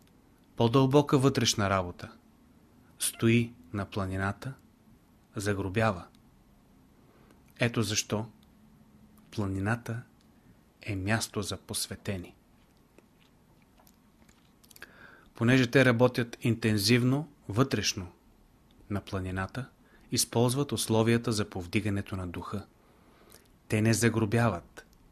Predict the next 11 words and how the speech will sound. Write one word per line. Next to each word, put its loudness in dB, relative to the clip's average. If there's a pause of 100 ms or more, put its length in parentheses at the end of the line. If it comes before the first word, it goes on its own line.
(680)
Отивайте 2 (340)
на -6
планината -2 (200)
за 0
размишление. 0 (3250)
Резултат 4
от -2
Рила 6
ще -2
има 4
онзи, 2